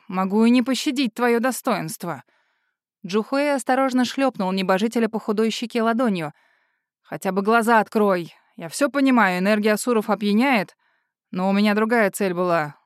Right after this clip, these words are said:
Слово даю, нет никакого злого умысла, так что не принимай мою заботу слишком близко к сердцу». Вверху зашумело. Джухуэй придержал голову Сэцзинина и покосился на источник шума.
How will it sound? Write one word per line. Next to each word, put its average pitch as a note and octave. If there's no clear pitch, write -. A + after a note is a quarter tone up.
Слово G#3+
даю, F#3+
нет A3
никакого A3+
злого A3
умысла, F#3
так G3
что A3+
не A3
принимай A3+
мою B3
заботу A3+
слишком A3+
близко A#3
к -
сердцу». E3+
Вверху A3
зашумело. B3
Джухуэй A#3+
придержал A3
голову G#3+
Сэцзинина G#3+
и A#3+
покосился A3+
на A3+
источник A3
шума. D#3